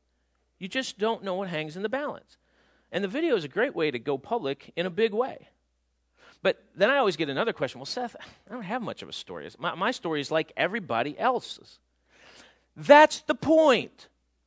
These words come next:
That's exactly the point. Dozens of people who you've never met, who you may not ever cross lives with, compare notes.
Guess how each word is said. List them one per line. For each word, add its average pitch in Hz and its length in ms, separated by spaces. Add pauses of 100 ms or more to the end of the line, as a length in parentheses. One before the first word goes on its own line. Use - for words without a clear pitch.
(240)
That's 277 220
exactly 247 640
the 220 120
point. 214 640
Dozens 302 500
of 311 160
people 247 380
who 214 80
you've 175 260
never 277 340
met, 226 300
who 202 80
you 175 120
may 196 120
not 190 220
ever 277 180
cross 247 340
lives 185 320
with, 180 240 (280)
compare 262 440
notes. 220 380